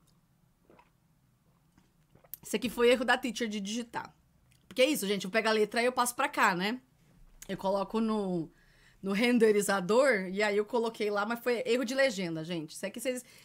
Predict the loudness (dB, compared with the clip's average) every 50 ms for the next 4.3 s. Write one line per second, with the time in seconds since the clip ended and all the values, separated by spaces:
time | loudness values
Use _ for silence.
0 | -20 -20 _ -4 -2 -2 2 6 8 8 8 8 8 6 4 4 2 0 0 -2
1 | -4 -4 -10 -20 -20 -18 -12 -10 0 0 0 2 4 2 2 6 8 6 6 6
2 | 4 -2 -2 -2 -2 0 -2 -2 0 0 0 0 2 0 2 2 2 2 2 2
3 | 0 -4 -6 -6 -4 -4 -4 -2 -4 -2 -2 -2 0 0 0 0 0 0 0 0
4 | -2 0 2 2 2 4